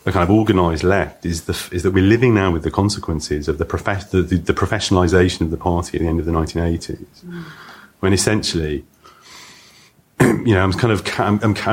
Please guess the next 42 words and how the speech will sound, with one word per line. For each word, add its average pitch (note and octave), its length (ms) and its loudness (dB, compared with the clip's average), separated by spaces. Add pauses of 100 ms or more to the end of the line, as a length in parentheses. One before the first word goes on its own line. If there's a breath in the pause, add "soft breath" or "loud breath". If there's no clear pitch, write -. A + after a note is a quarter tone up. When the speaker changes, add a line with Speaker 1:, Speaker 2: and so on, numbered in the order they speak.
(120)
Speaker 1:
I'm G2+ 80 0
condensing G2+ 640 0
things F#2 240 0
that F#2 80 -4
happened F#2 280 0
over F2 220 2
a F2 40 2
year F#2+ 260 4
or E2 120 4
so - 160 0
into D#2 200 -2
a F2 40 0
tiny F2 240 2
little E2+ 180 2
caricature. E2+ 680 0
But, - 140 -2
you F#2 80 4
know, E2+ 100 2
people G2 280 2
like E2 140 0
me F2 180 4
got F2 160 0
called F2 220 0
into, F2+ 180 2
when F2 220 0
I E2+ 40 4
was E2 100 2
a F2 60 0
student F2+ 460 2
activist, E2 260 -4
got - 140 0
called F#2 220 4
into F2 160 2
Walworth E2+ 380 2
Road, E2+ 340 2
said, E2 140 -2
"You F#2 100 2
wanna F#2 140 6
be E2+ 120 2
an E2+ 60 2
M E2 140 0
P? F2+ 140 0